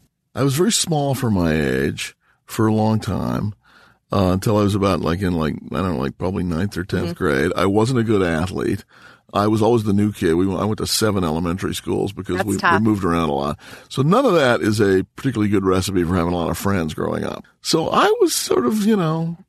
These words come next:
Speaker 1: bookish and studious and kind of a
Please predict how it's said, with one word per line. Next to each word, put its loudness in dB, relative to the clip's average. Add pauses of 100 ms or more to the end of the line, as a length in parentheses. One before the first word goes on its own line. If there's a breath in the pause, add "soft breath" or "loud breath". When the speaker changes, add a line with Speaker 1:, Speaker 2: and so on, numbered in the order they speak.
Speaker 1:
bookish -2
and -6 (600 soft breath)
studious 2
and -4 (200)
kind 2
of 2
a 2